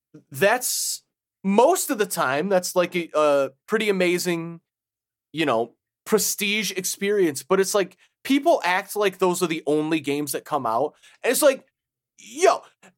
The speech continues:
a hundred video games get released a day. What are you talking about? It's like, people make me so angry when they're <laughs> talking about, like, "Uh, video games suck now." It's like, no, you suck at searching,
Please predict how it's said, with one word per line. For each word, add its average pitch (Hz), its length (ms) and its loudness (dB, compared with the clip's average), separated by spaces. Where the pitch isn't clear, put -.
a 302 120 6
hundred 381 580 4
video 294 320 2
games 320 300 0
get 269 160 -2
released 262 420 0
a 233 180 2
day. 220 500 0
What 349 140 4
are 466 60 2
you 415 120 0
talking 302 580 2
about? 160 400 -2
It's - 100 -6
like, 202 160 0
people 302 340 2
make 349 160 -2
me 269 120 -2
so 233 560 2
angry 196 340 -2
when 185 160 0
they're 208 160 0
<laughs> - 0 -
talking 226 380 0
about, 214 260 -2
like, 220 300 -8
"Uh, 262 440 -2
video 262 320 -2
games 240 240 -6
suck 240 360 -2
now." 165 300 2
It's - 100 -6
like, 220 160 4
no, 262 200 4
you 269 240 4
suck 285 340 2
at 165 80 -2
searching, 131 580 -2